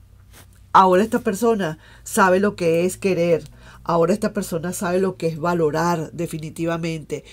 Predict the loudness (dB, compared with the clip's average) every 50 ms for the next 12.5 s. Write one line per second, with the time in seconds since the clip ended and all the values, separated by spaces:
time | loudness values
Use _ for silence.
0 | -20 -20 -12 _ 2 4 4 4 2 2 0 0 4 6 6 6 6 2 0 2
1 | 2 2 2 -2 -4 -2 0 0 0 0 0 -4 -4 -2 -4 -6 -4 -4 -6 -2
2 | 0 0 0 0 -2 -6 -6 -8 -18 -20 -20 -4 _ 0 2 2 0 -2 -2 -2
3 | -2 0 0 0 2 0 0 2 2 2 2 2 0 0 0 -4 -8 _ -20 _
4 | _ -20 -18 -16 -18 -8 2 4 4 4 4 2 4 4 6 6 6 6 6 6
5 | 6 4 4 6 6 6 6 6 6 4 4 4 6 6 4 4 2 2 2 -2
6 | -2 0 0 0 0 0 -2 -8 _ _ -20 -20 -12 -6 2 2 2 2 2 0
7 | 0 0 0 0 -2 -2 0 -2 -2 -2 -4 _ -2 -2 -2 0 0 2 2 2
8 | 2 0 -6 _ -10 _ 2 2 4 4 4 4 4 4 2 0 0 0 -2 -2
9 | 0 2 2 2 2 -2 -12 -20 -20 -20 -20 -14 -2 0 0 0 2 0 0 2
10 | 4 2 2 0 -4 -4 2 6 6 6 6 4 0 -2 -4 -4 -4 -12 -20 -20
11 | _ 2 2 2 2 0 -2 -4 -4 -2 -6 -6 -4 -4 -6 -4 -4 -6 -4 -2
12 | -2 0 2 2 2 2 2 0 0